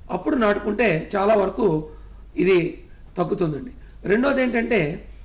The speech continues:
కనీసం ఎక్కువ నీరు కాకుండా విత్తనం నాటిన తర్వాత తేమ కొద్ది పాటి తేమ మెయింటైన్ చేయాలండి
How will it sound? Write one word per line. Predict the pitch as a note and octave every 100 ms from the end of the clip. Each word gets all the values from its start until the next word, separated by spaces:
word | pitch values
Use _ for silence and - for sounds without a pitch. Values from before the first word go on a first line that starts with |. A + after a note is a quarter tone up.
| - -
కనీసం | G#3 C4 C#4+ - C4+ C4 E3+
ఎక్కువ | E3+ D4
నీరు | C#4 C4 C4
కాకుండా | A#3 A#3 A#3 A#3+
విత్తనం | D4 D3+ D3+ F3+ A3+ A#3+
నాటిన | G3+ G#3 G#3+
తర్వాత | G#3 G3+ - B3 D3+ - - - - - - - - -
తేమ | A3 C#4+ C4+
కొద్ది | - A3 G#3+ G#3 -
పాటి | - F#3 G3+
తేమ | - F#3+ A#3
మెయింటైన్ | A3+ F#3 G#3+ A#3 G3
చేయాలండి | F3 E3+ D#3 C3 -